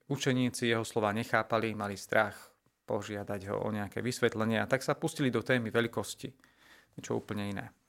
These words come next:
Pravdepodobne šlo o veľkosť v moci, teda kto má nejakú vyššiu pozíciu medzi nimi.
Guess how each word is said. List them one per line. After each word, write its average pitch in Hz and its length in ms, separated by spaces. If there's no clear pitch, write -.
Pravdepodobne 131 880
šlo 110 240
o 107 80
veľkosť 113 500
v 113 80
moci, 127 320
teda - 320
kto - 240
má 131 240
nejakú 107 240
vyššiu 110 400
pozíciu 110 560
medzi 95 240
nimi. 104 240